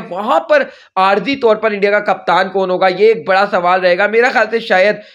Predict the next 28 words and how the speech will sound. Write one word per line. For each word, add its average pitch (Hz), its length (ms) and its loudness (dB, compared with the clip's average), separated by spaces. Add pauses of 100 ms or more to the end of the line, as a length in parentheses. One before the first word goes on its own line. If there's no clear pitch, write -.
(140)
यशस्वी 185 540 -4
जायसवाल 185 540 0
या 208 100 0
शुभमन 185 440 -4
गिल 160 160 -4
को 190 140 -6
ही 185 220 -4 (100)
कप्तानी 185 420 -2
दे 175 140 0
दी 175 140 -6
जाएगी 185 280 0
इंडियन 196 220 0
क्रिकेट 190 260 -2
टीम 202 140 0
की। 220 80 -2
बहरहाल 214 300 0
व्यूअर्स, 240 260 0 (300)
ये 196 240 4
एक - 280 -6
खबर 208 340 -2
थी, 226 140 -8
ये 214 180 0
एक 214 120 0
अपडेट 190 420 -2
थी 214 40 -10
जो 214 120 0
कि 208 100 -4
मैं 202 160 2